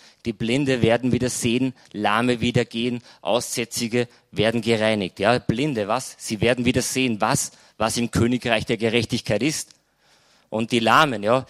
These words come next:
die werden in dieser Gerechtigkeit wieder wandeln. Und eins hat man doch noch, äh, ich, leider weiß ich nicht mehr genau, wo ich das her hab, aber Gerechtigkeit ist, wo Ungerechtigkeit beziehungsweise Sünde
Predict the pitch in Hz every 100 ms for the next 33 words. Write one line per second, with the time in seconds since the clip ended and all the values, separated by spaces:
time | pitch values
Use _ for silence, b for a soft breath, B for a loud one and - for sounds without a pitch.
0 | - 117 104 117 127 139 123 143 135 127
1 | 120 135 - 131 135 120 135 120 110 170
2 | 117 95 82 _ _ _ _ _ _ _
3 | _ _ _ _ _ _ _ _ b b
4 | b b b - 107 - 107 135 151 -
5 | - 123 127 131 127 127 123 - 113 -
6 | _ _ - 92 90 104 131 95 117 131
7 | 127 123 - 113 113 92 104 131 117 -
8 | _ _ 117 95 113 131 - 107 113 117
9 | B B B - 98 95 127 - 143 -
10 | 131 120 104 156 - - - _ _ b
11 | b b - 104 - 139 151 139 135 135
12 | - 139 - 139 139 - 107 - 117 113
13 | - 104 104 98 104 131 135 135